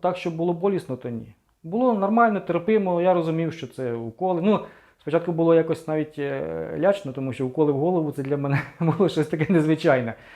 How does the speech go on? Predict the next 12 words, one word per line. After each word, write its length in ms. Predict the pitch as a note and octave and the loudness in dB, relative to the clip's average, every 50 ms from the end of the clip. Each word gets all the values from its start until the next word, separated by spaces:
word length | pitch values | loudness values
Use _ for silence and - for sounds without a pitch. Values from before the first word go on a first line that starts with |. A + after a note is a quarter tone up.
| - - - | -20 -12 -4
Але, 440 | - G3 A3+ B3 C4 B3 A3+ A3 G#3 | -2 0 2 2 2 2 2 0 -2
м, 160 | G3 F#3+ G3 F3+ F3 F3 F3 E3+ F3 F3 F3 - - - - - - F3+ | -4 -8 -12 -14 -14 -16 -16 -18 -20 -20 -18 -18 -18 -18 -18 -18 -14 -10
нічого 360 | F3+ F#3 G3 - - F3+ F3 | -8 -8 -6 -4 -4 -4 -2
такого 520 | F3 D#3+ - E3+ D#3+ D#3 D3+ D3 D3 D3 | -2 -2 0 2 2 2 2 2 0 0
особливого 600 | D3+ - - D#3+ D#3 F3 G3+ G#3 F#3 F3 D#3+ D3+ | -2 -2 -2 -2 0 2 2 4 4 4 2 2
там 240 | - C#3+ C#3 C3+ C3+ | 2 0 -2 -4 -4
чи 480 | - - C3+ C3 C3 C3 C3 B2+ B2+ B2+ C3 - - - - - - - - G1+ - - - - - | -8 -8 -6 -4 -4 -4 -4 -4 -4 -6 -6 -8 -10 -12 -14 -16 -18 -18 -20 -20 -20 -20 -20 -20 -16
болісного, 720 | - C3+ C#3+ E3+ F#3 F3 D#3 C#3 - D3+ D3 C#3 C#3 C3 | -8 -2 2 4 4 4 2 0 -4 -4 -4 -2 -2 -2
здорового, 400 | C3+ C3 D3 C#3+ C#3 C3 B2+ B2 | -2 -2 -2 0 0 0 -2 -4
такого 300 | - F3 - - F#3 D#3+ | -6 -10 -10 -8 -8 -6
не 80 | C#3 | -6
було. 320 | A#2+ A#2 A2+ G#2+ - - | -8 -8 -10 -10 -10 -14